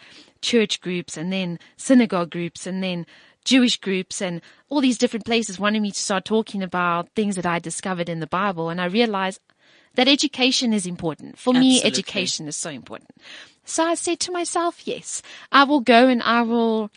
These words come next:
Speaker 1: you know, pursue theology because I found that that would really help me in what I wanted to do." And I did. So I got my master's in divinity and, and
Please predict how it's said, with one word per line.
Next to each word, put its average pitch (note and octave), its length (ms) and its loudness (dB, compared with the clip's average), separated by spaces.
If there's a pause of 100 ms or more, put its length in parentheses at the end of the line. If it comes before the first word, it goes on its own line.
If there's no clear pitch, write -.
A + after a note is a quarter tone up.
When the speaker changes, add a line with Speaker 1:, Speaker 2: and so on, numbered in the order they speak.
(220)
Speaker 1:
you A#3+ 100 -2
know, A3+ 220 6
pursue A3+ 840 0 (380)
theology G3+ 840 0 (300)
because G3 460 -4 (100)
I F#3+ 140 -2
found G#3 340 0
that F#3 160 -8
that G3 300 0
would F#3 120 -8
really G3+ 440 0
help G3 260 0
me G3 240 -6
in F3+ 140 -6
what F3+ 160 -2
I F3 80 -4
wanted E3 300 -8
to - 120 -12
do." F3 300 -6 (440)
And B3 160 2
I B3 120 4
did. F3 360 -2
So G3+ 420 2 (360)
I A#3 80 2
got B3+ 180 4
my C4+ 120 4
master's G#3+ 420 2
in G3+ 140 0
divinity F3+ 520 -4
and, E3+ 160 -4 (220)
and F3+ 460 -6